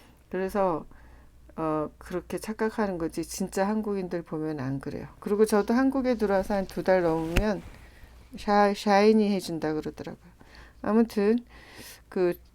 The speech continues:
이 지금 구스에 대한 얘기이기 때문에 우리가 구스에 대해서 좀 생각을 해보는 거예요. 구스가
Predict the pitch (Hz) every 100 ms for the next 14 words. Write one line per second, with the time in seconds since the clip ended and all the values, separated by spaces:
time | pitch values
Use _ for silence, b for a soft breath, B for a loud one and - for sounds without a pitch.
0 | - 180 180 - 190 180 226 220 262 262
1 | 220 208 190 170 160 165 160 170 160 185
2 | 175 151 160 160 - 190 - - 202 180
3 | 170 160 165 156 156 160 - 156 214 208
4 | 208 180 185 208 208 190 165 151 147 151
5 | 151 170 - 170 185 214